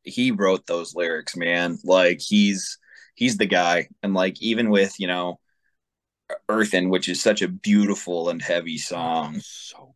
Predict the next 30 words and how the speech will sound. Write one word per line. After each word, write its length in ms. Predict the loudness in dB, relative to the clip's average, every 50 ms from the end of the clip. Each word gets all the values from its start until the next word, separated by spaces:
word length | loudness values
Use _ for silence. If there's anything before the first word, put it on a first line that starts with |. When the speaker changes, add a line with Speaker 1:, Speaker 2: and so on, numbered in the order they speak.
| _
Speaker 2:
good. 580 | _ -20 -18 -16 -14 -14 -14 -16 -18 _ -20 -20 _ _ _ _ _ _ _ _
Speaker 1:
Thank 280 | 2 2 2 2 2 0
you. 180 | -4 -6 -6 -8 0
Speaker 2:
So 320 | 2 2 2 4 2 0 2
Speaker 1:
<laughs> 0 |
Speaker 2:
good. 200 | 2 2 0 0 -4 -12 -20 _ _ _ _ _ _ _ _ _ _ _ 2
Speaker 1:
Um, 560 | 4 4 4 4 2 0 -2 -4 -6 -10 -14 -16 _ _ _ _ _
yeah, 220 | -4 -2 -2 -2
man, 240 | -2 -2 -4 -4 -6 -8
even 240 | -8 -8 -8 -6
with 160 | -6 -6 0 2
that 260 | 4 4 4 2 0
song, 380 | -2 0 0 0 0 -2 -4
like, 320 | -4 -4 -4 -4 -4 -6 -8 -4
in 180 | -4 -4 -2 -2
stepping 380 | -2 2 2 2 4 4 2 2
outside 300 | 2 2 2 2 2 0
of 40 |
his 100 | -2 -6
comfort 400 | -8 -6 -6 -6 -4 -6 -6 -6
zone 320 | -4 -4 -2 -2 -2 -4 -6
to 100 | -10 -12
do 140 | -8 -8 -6
Speaker 2:
Mm-hmm. 80 | -4
Speaker 1:
something 340 | -4 -6 -4 -4 -4 -4 -4
he 140 | -6 -8 -6 -4
hasn't 360 | -2 -2 -2 -2 -6 -10 -12 _ _ _
really 380 | -2 0 2 2 4 2 0 0
done 420 | 0 0 0 0 0 -2 -4 -4 -2
before, 720 | -4 -4 -4 -2 2 4 4 6 6 6 6 4 4 0